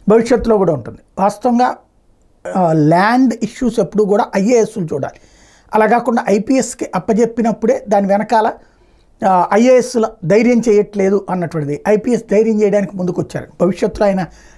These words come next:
డీజీపీ అయినా ఆశ్చర్యపోనక్కర్లేదు. అట్లాంటి ఏదైనా assurance ఉంటే తప్పించి అంతగా తెగించి వెళ్ళడానికి సిద్ధపడరు, Number one.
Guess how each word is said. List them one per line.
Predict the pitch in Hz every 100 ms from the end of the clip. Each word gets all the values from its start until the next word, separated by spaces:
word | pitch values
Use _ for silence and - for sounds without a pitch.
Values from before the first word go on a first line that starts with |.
| -
డీజీపీ | 208 214 233 226
అయినా | 220 208 196
ఆశ్చర్యపోనక్కర్లేదు. | 196 220 196 190 165 - 143 131
అట్లాంటి | 170 - 190 185
ఏదైనా | 180 180 180
assurance | 175 220 214 202
ఉంటే | 208 202
తప్పించి | 196 196 208 190 247 - _ _ - 220
అంతగా | 220 233
తెగించి | 226 233 214 247 247 247
వెళ్ళడానికి | 202 202 208 208 208
సిద్ధపడరు, | - 190 220 180 - _ _ 175
Number | 165 165
one. | 170